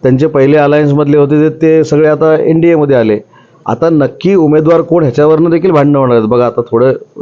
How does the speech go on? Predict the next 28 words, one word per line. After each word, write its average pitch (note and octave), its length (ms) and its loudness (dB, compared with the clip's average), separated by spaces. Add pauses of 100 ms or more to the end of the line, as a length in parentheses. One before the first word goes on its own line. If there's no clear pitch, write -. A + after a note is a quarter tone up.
(160)
अजून B2 200 -2
मजा C3+ 220 0
जर C#3 140 0
पंधरा C3 260 -2
दिवसात C3+ 220 2
बघायची B2 400 -2
असेल G2+ 320 -2 (640)
तर E3 200 0 (100)
उमेदवार D#3 420 2
कोण C#3 240 -2
आहेत, G#2 440 -2
कशा C3+ 200 -2
पद्धतीचे C3 480 -2
आहेत, F#2 260 -4 (640)
दुसऱ्याच्याकडे F3 680 0
बोट D#3+ 200 0
दाखवतात, D3+ 440 0
ही C#3 160 0
जागा C#3+ 240 0
बदलली, C#3 400 0
ती C#3 160 -2
जागा C3 240 0
बदलली, A#2+ 380 0
मग A#2 120 0
हे C#3+ 80 0
काय D3+ 180 -2
चाललंय G#2 320 -2
ना? B2 120 -4